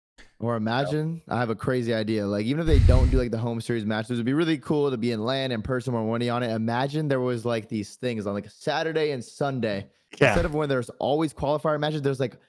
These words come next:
Speaker 1: a
Speaker 2: Yeah.
Speaker 1: tournament with the twelve teams in the Call of Duty
Speaker 2: <sighs>
Speaker 1: League, kinda like where they are in a bracket and they just play it out throughout that same day. And then there's, like, a winner. Maybe, like, a couple fifty K tournaments, a twenty-five K. Like, that would be crazy. I feel like people would love to watch those things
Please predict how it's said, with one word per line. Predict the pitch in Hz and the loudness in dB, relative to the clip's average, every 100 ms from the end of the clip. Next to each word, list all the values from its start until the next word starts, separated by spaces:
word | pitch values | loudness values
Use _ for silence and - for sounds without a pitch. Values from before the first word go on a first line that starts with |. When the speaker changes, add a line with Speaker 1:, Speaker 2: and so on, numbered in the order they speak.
| _ _ | _ _
Speaker 1:
a | 131 | -4
Speaker 2:
Yeah. | - - | -2 0
Speaker 1:
tournament | 180 180 151 | 0 0 0
with | 143 | -2
the | 131 | -4
twelve | 117 127 151 185 190 | -2 0 2 0 -2
teams | - 170 190 214 196 | -2 0 0 0 0
in | 151 | 0
the | |
Call | 165 156 | 2 2
of | 156 | 2
Duty | 147 180 | 0 0
Speaker 2:
<sighs> | |
Speaker 1:
League, | 196 208 202 _ _ _ _ _ - | 0 -2 -6 _ _ _ _ _ -4
kinda | 160 190 190 | -2 0 2
like | 180 | 0
where | 165 165 | 0 0
they | 147 | 0
are | 135 147 160 | 2 2 2
in | |
a | 170 | 0
bracket | 143 156 170 | 0 0 0
and | 143 | 0
they | 131 | 0
just | 123 123 | -2 -4
play | - 160 175 | -2 0 2
it | 160 | 2
out | 180 165 | 0 0
throughout | 151 151 | 0 0
that | 131 - - | -2 -4 -6
same | - 151 170 | -2 0 0
day. | 143 147 196 202 - | 0 2 0 -2 -2
And | 156 | -2
then | |
there's, | 143 139 | 0 0
like, | 123 | 0
a | |
winner. | 117 190 156 107 - _ _ - | 0 0 0 -4 -10 _ _ -2
Maybe, | 185 208 | 0 2
like, | |
a | 160 - | 0 -2
couple | 202 156 | -2 0
fifty | 170 170 | -2 -2
K | 160 170 | -2 -2
tournaments, | - 165 160 156 123 | 0 -2 0 0 -2
a | |
twenty-five | 120 147 139 143 156 151 | -2 -2 0 0 0 -2
K. | - 156 | 0 0
Like, | 123 - | 0 -2
that | 139 156 | -2 0
would | 147 | -2
be | 139 | -2
crazy. | - 151 143 139 | 0 -2 0 -2
I | 131 | 0
feel | 160 | 0
like | 135 | -2
people | 147 123 | -2 -2
would | 104 | 0
love | 117 135 131 | 0 0 -2
to | 123 | -2
watch | 117 123 - | 0 0 0
those | 117 101 | -2 0
things | 113 104 | -2 -2